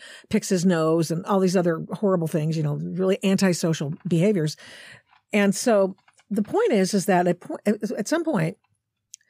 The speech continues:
uh, she would just say that this person is just so untenable, I can't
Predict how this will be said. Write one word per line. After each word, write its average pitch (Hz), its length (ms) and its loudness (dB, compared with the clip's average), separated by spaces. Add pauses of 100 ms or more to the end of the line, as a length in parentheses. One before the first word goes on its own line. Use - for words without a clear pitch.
(440)
uh, 185 220 2 (120)
she - 260 -2
would 240 120 2
just 226 180 -2
say 226 140 4
that 202 180 2
this 202 200 0
person 202 340 -2
is 180 160 -2
just 180 240 -2
so 214 180 2
untenable, 180 540 0
I 151 100 -4
can't - 480 -6